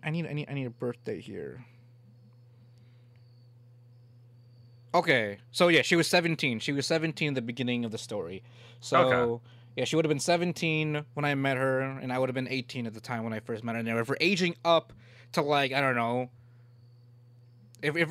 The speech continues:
Speaker 1: if we're pulling, if we're pulling her out from then,
Speaker 2: Well, I mean,
Speaker 1: or we,
Speaker 2: it
Speaker 1: or we're pulling up and not from this conversation now. So, like,
Speaker 2: See,
Speaker 1: what?
Speaker 2: shit, this, this adds a whole other fucking dimension.
Speaker 1: Like, nine years later.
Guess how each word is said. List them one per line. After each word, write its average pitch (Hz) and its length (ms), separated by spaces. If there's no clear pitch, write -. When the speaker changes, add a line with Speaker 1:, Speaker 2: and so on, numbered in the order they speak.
Speaker 1:
if 180 80
we're 175 80
pulling, 226 480
if 160 160
we're 165 80
pulling 196 300
her 170 120
out 165 160
from 135 240
then, 147 460
Speaker 2:
Well, 175 140
I 170 200
mean, 170 200
Speaker 1:
or 160 200
we, 156 60
Speaker 2:
it 170 140
Speaker 1:
or 156 140
we're 160 80
pulling 185 180
up 170 80
and 156 60
not 151 120
from 156 100
this 139 120
conversation 127 560
now. 92 300
So, 135 240
like, 120 220
Speaker 2:
See, 123 160
Speaker 1:
what? 101 80
Speaker 2:
shit, - 280
this, 117 240
this 117 220
adds 110 220
a 98 60
whole 104 260
other 101 120
fucking 101 300
dimension. 117 340
Speaker 1:
Like, 156 120
nine 160 320
years 165 200
later. 139 420